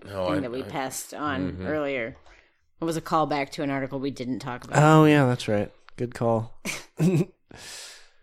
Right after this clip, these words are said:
Speaker 3: Um, I didn't read all this one, but Georgia politician publicly uses N-word as Atlanta suburb declares Confederate History Month.
Speaker 2: No.
Speaker 1: What?
Speaker 3: <laughs> This is wh-, I'm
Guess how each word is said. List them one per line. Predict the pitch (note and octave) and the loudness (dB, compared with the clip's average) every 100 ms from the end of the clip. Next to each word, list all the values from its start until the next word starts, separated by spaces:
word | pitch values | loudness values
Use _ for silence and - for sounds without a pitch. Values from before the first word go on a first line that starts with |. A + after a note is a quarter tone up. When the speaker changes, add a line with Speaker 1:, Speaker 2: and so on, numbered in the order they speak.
| _ _ _ _ - - | _ _ _ _ -14 0
Speaker 3:
Um, | C3+ C3+ C3+ C3+ - | 4 6 4 2 0
I | D3+ | 4
didn't | F3 C#3+ C3+ B2+ | 6 6 4 0
read | B2+ B2+ | 2 4
all | A#2+ | 4
this | A#2+ B2 - | 4 2 2
one, | A#2+ A#2+ | 0 2
but | A#2+ A#2+ - | 2 0 0
Georgia | C3+ C3+ C3 | 2 2 2
politician | B2+ B2+ B2 B2+ A#2+ B2 A#2+ | 4 6 4 2 0 2 0
publicly | A2+ C3+ C3+ C#3+ D3 C#3 | 0 -2 0 0 2 2
uses | B2+ C3 C#3+ B2+ | 0 0 -2 -2
N-word | F3 E3+ A#2+ B2 A#2 | 0 2 4 4 2
as | A#2 A#2+ A#2+ G#2+ A2+ - | 0 2 2 0 -4 -4
Atlanta | A#2+ B2 C#3+ E3 | -2 2 2 2
suburb | D#3 C#3 B2+ A#2+ A#2+ | 2 2 4 2 2
declares | B2 - A2+ A2 | -4 0 0 0
Confederate | - A2 G#2+ E3+ G3 G3+ F#3 | -2 -6 -2 2 4 4 2
History | - B2 - A2+ | -2 -4 -2 -2
Month. | G#2+ G#2 G2 - F#3+ | -2 -4 -6 -10 -12
Speaker 2:
No. | F#3+ G3 G3 F#3+ F#3 F3+ F3 E3+ E3 D#3+ G2+ F#2+ F#2 | -10 -2 2 4 4 4 4 2 2 0 0 0 4
Speaker 1:
What? | G2 G#2+ D#3+ G3+ A3+ A#3+ B3+ C4+ C#4+ C#4+ | 4 6 4 4 4 2 0 0 -2 2
Speaker 3:
<laughs> | - F#3+ F3 D3+ - - - - - - - _ _ _ | 6 6 6 0 -6 -16 -8 -6 -6 -8 -16 _ _ _
This | D3+ D#3 | 6 6
is | G#3+ | 6
wh-, | A3 D#3 | 4 6
I'm | A3 | 6